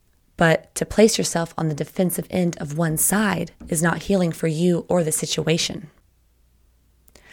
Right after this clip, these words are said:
I often think in society as we fight for our rights and we fight for our privilege, which is extremely important, we must remember not to lose ourselves in the process.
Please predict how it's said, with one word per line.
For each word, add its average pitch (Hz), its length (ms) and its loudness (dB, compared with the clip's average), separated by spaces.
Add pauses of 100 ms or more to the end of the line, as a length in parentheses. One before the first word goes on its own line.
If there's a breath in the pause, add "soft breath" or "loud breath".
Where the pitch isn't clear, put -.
(300 loud breath)
I 175 80 0
often 180 240 0
think 175 240 -2
in 160 80 -4
society 160 580 -2 (460 loud breath)
as 156 360 2
we 165 120 0
fight 170 320 0
for 175 120 -2
our 160 140 0
rights - 580 -2 (320 loud breath)
and 165 100 0
we 160 100 2
fight 175 260 0
for 160 100 -2
our 165 120 0
privilege, 156 760 -6 (460 soft breath)
which - 200 -4
is 175 200 0
extremely 185 800 2
important, - 560 -2 (800 soft breath)
we 175 80 2
must 196 220 4
remember 185 320 2
not 170 200 -4
to 165 120 -6
lose 175 360 2
ourselves 160 500 -2
in 156 60 -4
the 156 60 -6
process. - 760 -8